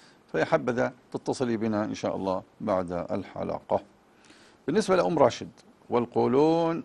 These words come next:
العصبي، وهل العسل يفيد القولون العصبي؟ نقول القولون العصبي طبعًا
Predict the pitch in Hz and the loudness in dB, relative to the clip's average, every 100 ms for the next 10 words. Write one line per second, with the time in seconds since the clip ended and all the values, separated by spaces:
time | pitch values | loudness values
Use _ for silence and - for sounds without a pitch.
0 | - 139 107 120 123 101 120 117 - _ | 2 4 4 4 4 2 0 -2 -8 _
1 | - - 135 143 120 107 - 104 98 120 | -20 -6 -2 -2 -2 -2 -2 -4 -6 -8
2 | 92 95 95 85 92 117 160 196 - 208 | -6 -4 -2 -2 -4 -6 -4 -4 0 0
3 | 185 - - - - 131 196 175 135 143 | 0 -6 -20 -18 -12 -2 0 2 0 -2
4 | 127 110 101 90 | -4 -4 -4 -4